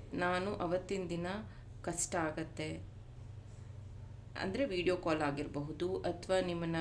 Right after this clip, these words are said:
ಪ್ರೆಸೆಂಟ್ ಆಗಿ ಮೀಟ್ ಆಗೋದಾಗಿರಬಹುದು. ಈ ಥರ ಈ ವ್ಯಕ್ತಿಯ ಒಂದು ಭಾವನೆಗಳು. But ಇತ್ತೀಚೆಗೆ ಇದು ಉಲ್ಟಾ ಆಗ್ತಾ ಇದೆ. ಈ ವ್ಯಕ್ತಿ ಹೇಳ್ತಾ ಇರೋವಂಥದ್ದು, "ನನ್ಗಿರೋ ಸಮಯದಲ್ಲಿ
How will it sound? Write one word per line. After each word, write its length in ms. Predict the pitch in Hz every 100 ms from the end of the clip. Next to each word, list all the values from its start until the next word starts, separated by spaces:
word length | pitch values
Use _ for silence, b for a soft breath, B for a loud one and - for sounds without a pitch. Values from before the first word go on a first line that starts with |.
| 160
ಪ್ರೆಸೆಂಟ್ 480 | 165 160 170 214 185
ಆಗಿ 220 | 160 175
ಮೀಟ್ 300 | 170 170 170
ಆಗೋದಾಗಿರಬಹುದು. 1120 | 160 156 160 151 151 156 143 139 139 214 - B B B B B -
ಈ 100 | 226
ಥರ 200 | 226 220 233 -
ಈ 100 | 190
ವ್ಯಕ್ತಿಯ 440 | 175 - - 196 196 196 - - 165
ಒಂದು 180 | 170
ಭಾವನೆಗಳು. 920 | 165 156 151 165 165 156 147 160 294 - B B B
But 180 | 233 226
ಇತ್ತೀಚೆಗೆ 560 | 202 - 226 - 226 226
ಇದು 380 | 220 190 185
ಉಲ್ಟಾ 320 | 185 180 - 196
ಆಗ್ತಾ 340 | 165 - 160
ಇದೆ. 160 | 147 147
ಈ 180 | 190
ವ್ಯಕ್ತಿ 300 | 185 170 -
ಹೇಳ್ತಾ 360 | 214 175 170 180
ಇರೋವಂಥದ್ದು, 600 | 170 160 160 160 190 226 B B B
"ನನ್ಗಿರೋ 440 | 180 185 180 185 190
ಸಮಯದಲ್ಲಿ 800 | 190 170 180 180 175 170 226